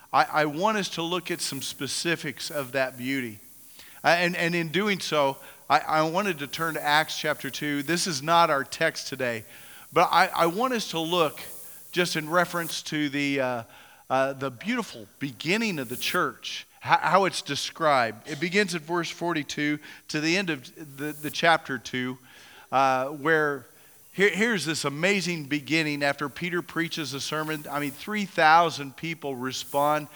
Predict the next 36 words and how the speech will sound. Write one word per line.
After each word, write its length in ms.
to 100
Christ. 380
They're 100
baptized. 720
They 100
receive 400
Jesus. 500
And, 280
and 300
as 240
I 60
read 260
this 180
passage, 720
I, 120
I 180
want 260
you 80
to 60
look 640
at, 340
you 120
know, 120
just 260
the 240
attitude 800
and, 540
and, 20
and 300
the, 140
the 180
life 400
that's 220
in 100
the 80
church. 560